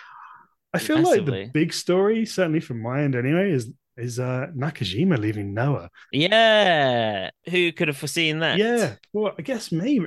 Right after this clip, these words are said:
Speaker 1: maybe in, in hindsight, maybe the, the signs were there, you know, with the
Speaker 2: Mm.
Speaker 1: rivalry with, uh, Miyahara being rekindled earlier this year, and, and, you
Speaker 2: Mm-hmm,
Speaker 1: know, what an,
Speaker 2: mm-hmm.
Speaker 1: an incredible match that
Speaker 2: Yeah.
Speaker 1: was. And,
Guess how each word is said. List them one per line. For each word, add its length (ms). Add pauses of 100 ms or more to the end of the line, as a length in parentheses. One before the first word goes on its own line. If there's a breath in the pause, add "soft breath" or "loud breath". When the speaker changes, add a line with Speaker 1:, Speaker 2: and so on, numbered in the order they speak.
(100)
Speaker 1:
maybe 800
in, 260
in 120
hindsight, 460
maybe 320
the, 360
the 80
signs 420
were 260
there, 360 (220)
you 120
know, 260
with 260
the 280 (160 loud breath)
Speaker 2:
Mm. 400 (100)
Speaker 1:
rivalry 840
with, 140
uh, 240 (180)
Miyahara 500
being 500 (600)
rekindled 680
earlier 300
this 260
year, 340
and, 360
and, 160
you 80
Speaker 2:
Mm-hmm, 200
Speaker 1:
know, 80
what 140
an, 100
Speaker 2:
mm-hmm. 140 (100)
Speaker 1:
an 100
incredible 440
match 320
that 140
Speaker 2:
Yeah. 160
Speaker 1:
was. 240
And, 180